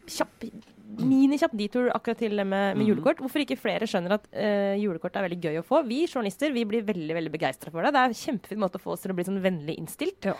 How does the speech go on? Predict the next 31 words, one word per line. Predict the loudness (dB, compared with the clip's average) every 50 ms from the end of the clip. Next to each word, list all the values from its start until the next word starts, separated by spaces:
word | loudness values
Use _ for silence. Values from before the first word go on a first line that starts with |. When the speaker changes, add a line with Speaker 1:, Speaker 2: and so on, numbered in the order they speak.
| -8 -16 _
Speaker 1:
Sende | 2 4 4 4
oss | 2 -2
gøyale | 0 2 2 4 4 2 0
og | -2
kule | -4 -4 -4 -2 -2 -2 0 -2 -2 -4
julekort. | -4 -6 -2 0 0 0 0 -2 0
Eh, | 2 2 2 2
pa-, | 0 -2 -6 -8
i | -8 -12
privat | -6 -4 -4 0 4 4 4 4 2 -2 -12 -20 -20 -20 -20 -20 -20 -20 _
så | 0 4 6
har | 6 8 8
jeg | 8
faktisk, | 8 6 4 4 -2 -4 -6 -4 -4
eh, | -4 -4 -4 -6 -4
klart | 0 2 2 2 0
utrolig | -6 -8 -6 -4 -4 -2 0
nok | -2 -2 -2
å | -2
sende | -2 -2 -2 0
julekort | -2 -2 -2 -2 -4 -4 -6
også | -8 -4 -4 -4
i | -2 0
år. | 2 4 4 4 4 0 -8 -20 -20 -20 -20 _ _
Men | 2 2 4 2 2
det | 2
har | 2 2 2
vært | 0 0 -4
utsolgt | -4 -4 -4 -6 -2 0 0 0 0 -2
for | -4 -4
frimerker. | -4 -4 -8 -8 -8 -6 -6 -8 -8 -6 -6 -6 -6